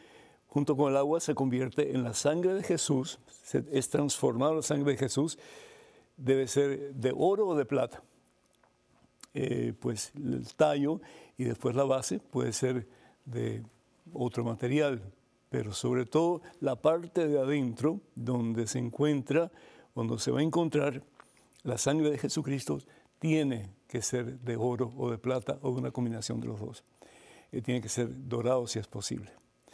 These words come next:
Em, hay lugares donde por pobreza extrema, dice el misal romano, <clears throat> se puede usar estaño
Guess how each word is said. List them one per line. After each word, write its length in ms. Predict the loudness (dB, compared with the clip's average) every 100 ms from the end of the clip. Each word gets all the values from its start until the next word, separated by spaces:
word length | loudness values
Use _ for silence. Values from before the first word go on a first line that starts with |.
| -20 -20 -20 _ _ _ -4
Em, 560 | -2 0 0 -2 -4 -8
hay 600 | 0 2 4 2 0 -2 -6 -16 _ _
lugares 560 | -2 2 2 2 0 2
donde 720 | 2 2 0 0 0 -2 -6 -12 -8
por 260 | -4 -4 -6 -16 _ _ _ _ _ _ _
pobreza 460 | 0 0 0 0 -2
extrema, 640 | -2 0 0 0 0 -4
dice 580 | -4 -4 -4 -2 -2 -2 -10 -20 -20 -8
el 200 | -4 -2 -2
misal 500 | -4 -4 -4 0 0
romano, 420 | 2 0 0 -2 -4
<clears throat> 260 | 2 2 0 -8 -20 -20 -10
se 100 | -2
puede 180 | 4 4
usar 380 | 4 4 2 0 -8 -16 -6
estaño 720 | -4 0 2 2 2 0 -2